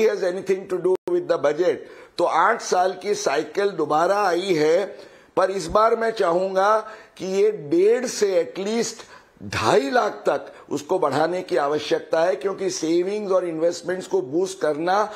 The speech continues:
अत्यंत महत्व है हमारी इकोनॉमी के लिए भी।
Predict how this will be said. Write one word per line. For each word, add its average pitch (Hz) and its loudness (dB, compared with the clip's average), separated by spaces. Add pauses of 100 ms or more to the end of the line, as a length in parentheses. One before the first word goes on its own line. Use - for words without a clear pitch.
(260)
अत्यंत 202 -2
महत्व 151 0
है 175 2
हमारी 170 0
इकोनॉमी 143 0
के 156 -4
लिए 120 -4
भी। - -20